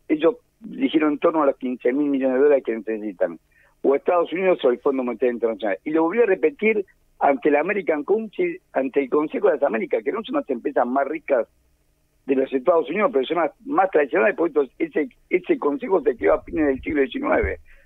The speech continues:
Ahí está Cargill, Ford, Rockefeller, o sea, están tipos que hoy no son los más ricos de Estados Unidos, pero son las doscientas empresas más tradicionales. Le volví a decir lo mismo, ellos están esperando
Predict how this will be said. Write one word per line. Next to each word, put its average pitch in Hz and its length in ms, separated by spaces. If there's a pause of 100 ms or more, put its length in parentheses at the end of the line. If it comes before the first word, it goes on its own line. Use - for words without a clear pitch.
Ahí 175 160
está - 180
Cargill, 151 680
Ford, 160 340
Rockefeller, 127 680 (340)
o - 120
sea, 190 140
están 196 280
tipos 170 320
que 151 100
hoy 214 140
no 180 120
son 160 160
los 139 100
más 123 140
ricos 127 220
de 120 40
Estados 117 320
Unidos, 120 400 (400)
pero 139 160
son 190 180
las 160 100
doscientas 147 440
empresas 139 340
más 151 140
tradicionales. 120 640 (280)
Le 139 120
volví 147 200
a 180 60
decir 156 220
lo 143 80
mismo, 98 400
ellos 170 240
están 147 240
esperando 160 560